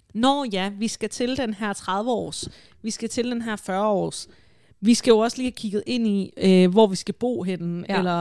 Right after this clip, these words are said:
Speaker 2: får man det
Speaker 1: øh,
Speaker 2: ikke gjort.
Speaker 1: skal vi med toget eller flyve, eller hvad skal vi?" Sådan alle de her ting.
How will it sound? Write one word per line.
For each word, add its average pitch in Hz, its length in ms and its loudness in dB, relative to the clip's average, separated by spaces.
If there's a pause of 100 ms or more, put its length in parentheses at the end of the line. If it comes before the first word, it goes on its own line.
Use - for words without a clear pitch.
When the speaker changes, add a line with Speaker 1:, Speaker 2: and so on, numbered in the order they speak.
Speaker 2:
får 202 60 -2
man 202 100 0
det 190 60 2
Speaker 1:
øh, 185 60 -2
Speaker 2:
ikke 180 120 -6
gjort. - 320 -8
Speaker 1:
skal 240 180 -4
vi 233 60 0
med 220 120 0
toget 254 360 2
eller 185 100 -2
flyve, 226 400 -2
eller 214 80 -2
hvad 233 120 -2
skal 226 220 -6
vi?" 196 100 -8
Sådan 220 220 -8
alle 269 160 -6
de 285 60 -6
her 247 100 -4
ting. 208 260 -4